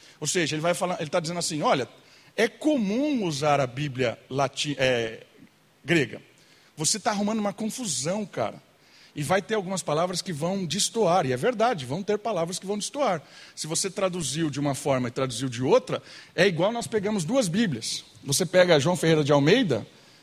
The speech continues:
que é a Ara, por exemplo, ou pega a nossa tradução que a gente usa na igreja,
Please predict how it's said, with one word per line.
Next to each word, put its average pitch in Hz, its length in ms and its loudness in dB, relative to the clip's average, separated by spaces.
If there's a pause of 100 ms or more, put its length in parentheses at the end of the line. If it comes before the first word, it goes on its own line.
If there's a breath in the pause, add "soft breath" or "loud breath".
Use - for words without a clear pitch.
(220 loud breath)
que 139 120 0
é 127 40 8
a 123 60 8
Ara, 165 360 10
por 131 160 -2
exemplo, 135 440 -2
ou 165 100 2
pega 160 260 2
a 147 40 4
nossa 147 360 2 (220)
tradução 135 320 -2
que 131 80 -6
a 123 40 -2
gente 135 200 -4
usa 123 120 -4
na 117 100 -2
igreja, 147 440 4